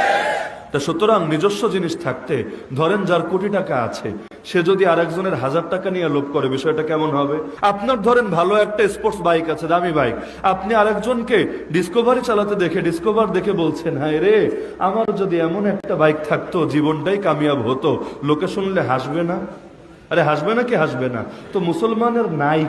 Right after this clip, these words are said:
কি? মুসলমানের যা আছে এর চাইতে দামি কোনো সম্পদ হতেই পারে না।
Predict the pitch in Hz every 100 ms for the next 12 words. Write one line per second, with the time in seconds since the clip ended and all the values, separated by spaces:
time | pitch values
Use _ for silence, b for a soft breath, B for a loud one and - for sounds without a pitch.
0 | 156 127 - B - 165 226 226 220 233
1 | 233 190 - 185 202 196 190 190 190 233
2 | 233 240 180 185 202 240 247 254 226 247
3 | 190 202 202 226 165 156 143 147